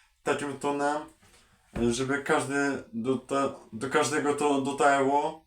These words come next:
i mam nadzieję, że, e, napiszecie, e, jakiś miły komentarz, ale nie dlatego, tylko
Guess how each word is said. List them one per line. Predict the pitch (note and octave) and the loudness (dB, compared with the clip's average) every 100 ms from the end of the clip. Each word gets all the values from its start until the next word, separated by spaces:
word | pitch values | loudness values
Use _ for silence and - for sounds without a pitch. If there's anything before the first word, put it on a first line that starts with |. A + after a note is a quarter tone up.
| _ _ _ _ | _ _ _ _
i | - C3+ | -4 -2
mam | C#3+ C#3+ | 0 -2
nadzieję, | C3+ B2+ C#3+ C#3 | -2 -2 -2 -2
że, | C3 C#3 C#3+ C#3+ C3+ - _ _ _ _ _ _ | -2 -2 0 -2 -4 -10 _ _ _ _ _ _
e, | - A2+ A2+ A2+ A2+ | -4 0 2 2 2
napiszecie, | B2 C3+ D#3 - D3+ C3+ C#3 C#3 C3+ B2+ - _ - | 0 -2 -4 -4 -4 -4 -4 -2 -2 -4 -12 _ -4
e, | B2 B2 | 0 0
jakiś | B2 C3 C3+ C#3+ | 0 -4 -6 -6
miły | D3 C#3+ | -4 -2
komentarz, | D3 D3 D3 D3+ D#3 D3 - - _ - | -2 -2 -2 0 0 0 -2 -12 _ -4
ale | A#2+ C3+ | 2 2
nie | D#3 F3 | 4 4
dlatego, | D#3 D3+ C3+ C#3+ | 4 0 -2 -4
tylko | C3+ C3+ C#3 C3+ B2+ G#2 | -4 -4 -2 0 0 -2